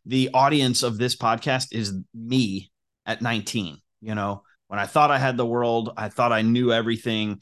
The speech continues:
but I really didn't know everything. There was so much that I still needed to know. And,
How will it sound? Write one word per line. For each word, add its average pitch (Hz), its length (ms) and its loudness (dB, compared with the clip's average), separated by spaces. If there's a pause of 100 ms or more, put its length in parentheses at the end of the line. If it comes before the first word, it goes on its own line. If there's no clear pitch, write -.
(140)
but 113 100 -4
I 120 40 0
really 147 260 4
didn't 123 300 2 (180)
know 90 220 -10
everything. 73 420 -12
There 92 100 -8
was 107 140 -2
so 147 240 2
much 123 320 0
that 104 160 -4
I 90 100 -4
still 123 320 0
needed 104 360 -2
to 98 100 -8
know. 104 460 0
And, 95 200 -4